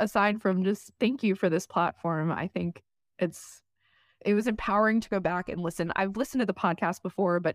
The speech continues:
going back and listening to the episodes with the context of, like, "This is gonna be me soon,"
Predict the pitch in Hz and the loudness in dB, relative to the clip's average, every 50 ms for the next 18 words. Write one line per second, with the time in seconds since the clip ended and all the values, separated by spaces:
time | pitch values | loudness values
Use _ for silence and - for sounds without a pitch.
0 | - - 208 185 185 190 196 190 185 160 180 185 - 170 165 160 170 - - 165 | -2 0 2 2 4 2 2 2 0 0 0 0 -2 -2 -2 -2 -4 -4 -6 -6
1 | 160 185 185 151 143 156 - 170 - - 147 156 156 - 160 156 175 - - - | -6 -6 -4 -2 -2 -2 -2 -2 0 2 2 2 2 0 -4 -4 -4 -4 -2 -2
2 | 156 156 - 151 147 - - 151 151 151 143 156 - - 220 - - 370 262 220 | -2 -2 -2 -4 -4 -4 -4 -4 0 0 -2 -2 -2 -2 -4 -4 -4 -2 0 0
3 | 190 202 175 185 214 226 226 311 349 - - - - - - - 262 214 - | 0 2 2 0 0 2 2 0 0 -2 -2 -2 -2 -2 0 0 0 0 -2